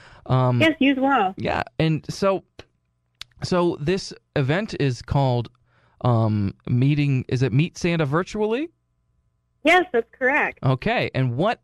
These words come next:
Speaker 1: is, so what exactly are people able to do?
Speaker 2: Yes,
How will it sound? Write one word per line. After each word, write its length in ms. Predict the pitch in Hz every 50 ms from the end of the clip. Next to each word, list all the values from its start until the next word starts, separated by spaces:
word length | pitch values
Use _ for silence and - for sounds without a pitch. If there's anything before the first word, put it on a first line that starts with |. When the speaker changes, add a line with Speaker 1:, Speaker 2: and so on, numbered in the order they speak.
| _
Speaker 1:
is, 560 | - 180 180 180 185 185 185 190 180 - - - _ _ _ _ _ _ _ -
so 160 | - 180 160
what 260 | 147 160 208 220 -
exactly 560 | 190 185 151 139 160 156 165 - - 175 160
are 80 | 143 127
people 380 | - 180 165 156 - 160 - -
able 240 | 143 143 139 139 127
to 120 | - - 139
do? 340 | 120 117 131 127 104 - - - - - _ _ _ _ _ _ _ _ _ _ _ _ _ _ _ _ _ _ _ _
Speaker 2:
Yes, 320 | - 277 277 277 233 226